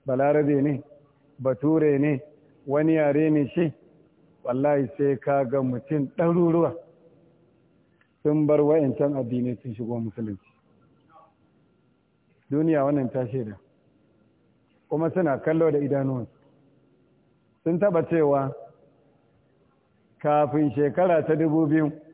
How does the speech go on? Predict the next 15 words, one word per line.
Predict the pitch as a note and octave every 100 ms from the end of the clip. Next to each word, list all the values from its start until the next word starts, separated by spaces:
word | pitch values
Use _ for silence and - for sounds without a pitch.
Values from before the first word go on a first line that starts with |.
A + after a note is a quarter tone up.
| _ _ _
duk | F#3 D#3+
duniya | F3+ F#3+ F3+ D3
za | D#3
su | C#3+
zama | C#3 C#3
Kiristoci. | C3+ C#3+ B2+ - B2+ - A2+ _ _ _ _ _ _ _ _ _ _ _ _ _ _ _ _ -
By | C3 D3
the | C#3+ D3
year | E3 F3 E3
two | E3 D3+
thousand, | D#3+ D#3 C#3 A#2+ - - _ _ _ _ _ _ _ _ _ _ _ _ _ _ _ _ -
yau | C3+ E3
muna | D#3+ E3 D#3 C#3+
two | D3+
thousand | E3 D#3+ D3+